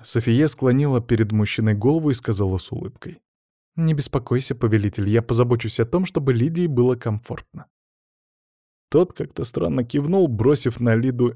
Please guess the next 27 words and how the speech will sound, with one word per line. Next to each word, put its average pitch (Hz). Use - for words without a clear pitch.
непонятный 110
взгляд, 101
и 143
они 147
направились 127
к -
общей 117
группе, 135
чтобы 101
вместе 95
со -
всеми 170
уйти 120
в 185
сторожевой 95
замок. -
«Скоро 196
ты -
увидишь 156
наш 143
мир», 120
восторженно 104
говорила 107
София, 160
пока -
они 117
шли. -